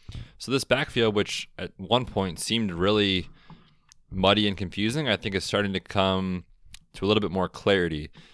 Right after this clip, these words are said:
Um, certainly all those players will be used at some point this season, but I think it really is becoming mostly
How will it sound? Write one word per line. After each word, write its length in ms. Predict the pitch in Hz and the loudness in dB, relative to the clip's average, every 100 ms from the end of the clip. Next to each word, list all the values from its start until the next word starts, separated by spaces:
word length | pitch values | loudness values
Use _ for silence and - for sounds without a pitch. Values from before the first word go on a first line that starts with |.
| _ - | _ 0
Um, 540 | 92 87 85 85 87 | 4 4 4 0 -6
certainly 460 | - 135 156 127 110 | 2 4 6 4 2
all 220 | 98 104 | 4 4
those 200 | 95 90 | 4 0
players 320 | - 95 90 | 2 2 4
will 80 | 87 | 0
be 120 | 82 | 0
used 260 | 85 90 82 | 0 0 -2
at 100 | - | -4
some 220 | 104 98 | -2 -2
point 240 | - 92 | 0 -2
this 160 | 87 85 | -2 -6
season, 400 | - 104 92 85 | -2 -2 0 -2
but 100 | 87 | -2
I 80 | 87 | -2
think 240 | 120 123 | -2 -2
it 80 | 87 | 0
really 240 | 92 98 | 0 0
is 100 | 95 | 0
becoming 520 | 87 90 98 87 85 82 | -2 -4 -2 -2 -2 0
mostly 640 | 87 107 - 104 92 87 | 2 2 2 -4 -4 -6